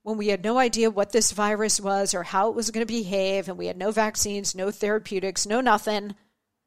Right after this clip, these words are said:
This is today that they are doing this.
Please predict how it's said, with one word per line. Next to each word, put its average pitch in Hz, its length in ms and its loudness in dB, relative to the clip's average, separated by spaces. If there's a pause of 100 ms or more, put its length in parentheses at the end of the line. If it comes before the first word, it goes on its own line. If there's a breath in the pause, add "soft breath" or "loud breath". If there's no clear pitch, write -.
(580)
This 359 200 2
is 403 140 2
today 262 800 2 (220)
that 247 180 2
they 226 160 6
are 220 100 4
doing 185 380 -6
this. - 460 -2